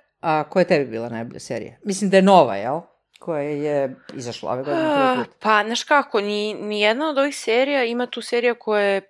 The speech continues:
Speaker 2: pratim, koje traju već koju sezonu, ima novih serija, ali, mm, ni jedna mi nije sad neko neviđeno oduševljenje,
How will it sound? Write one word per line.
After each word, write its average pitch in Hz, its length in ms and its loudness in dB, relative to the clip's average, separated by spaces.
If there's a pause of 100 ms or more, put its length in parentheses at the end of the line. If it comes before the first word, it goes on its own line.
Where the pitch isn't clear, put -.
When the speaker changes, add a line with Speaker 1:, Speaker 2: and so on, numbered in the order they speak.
(120)
Speaker 2:
pratim, 185 680 -2
koje 180 200 -6
traju 170 600 -2 (260)
već - 280 -12
koju 165 240 -4
sezonu, 196 640 -4
ima 262 480 -4 (320)
novih 196 440 -2
serija, 156 460 -2
ali, 165 480 0 (1080)
mm, 180 400 -8
ni 180 140 -4
jedna 190 320 0
mi 392 120 -4
nije 359 200 -4
sad 320 220 -8
neko 262 380 0
neviđeno 196 460 0
oduševljenje, 160 840 -8